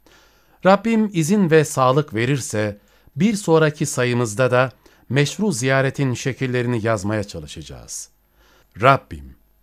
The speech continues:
yalnız sana dua eder, yalnız senden yardım isteriz. Sen tüm Müslümanların sıkıntılarını azalt. Onlara dayanma ve sabır gücü ver.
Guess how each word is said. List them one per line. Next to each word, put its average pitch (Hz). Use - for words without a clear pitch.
yalnız 160
sana 151
dua 123
eder, 117
yalnız 151
senden 123
yardım 73
isteriz. -
Sen 170
tüm 233
Müslümanların 143
sıkıntılarını 113
azalt. 71
Onlara 156
dayanma 139
ve 127
sabır 131
gücü 95
ver. 65